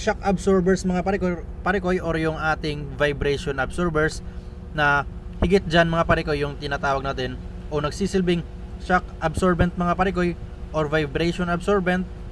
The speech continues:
yung ating rubber. So para magkaroon kayo ng idea mga pare ko kung saan nga ba ginagamit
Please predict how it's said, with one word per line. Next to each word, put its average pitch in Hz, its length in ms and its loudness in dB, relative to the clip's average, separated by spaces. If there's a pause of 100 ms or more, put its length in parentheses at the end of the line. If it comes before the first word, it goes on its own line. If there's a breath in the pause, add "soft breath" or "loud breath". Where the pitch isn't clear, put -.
yung 160 240 0
ating 147 560 -4
rubber. 127 400 2 (1800)
So 202 320 -2
para 254 240 4
magkaroon 226 480 -2
kayo 214 160 -4
ng 208 80 -4
idea 196 400 -2
mga 185 160 -2
pare 185 160 -2
ko 156 160 -8
kung 151 160 -10
saan 170 320 -8
nga 165 80 -4
ba 156 80 -8
ginagamit 156 480 -6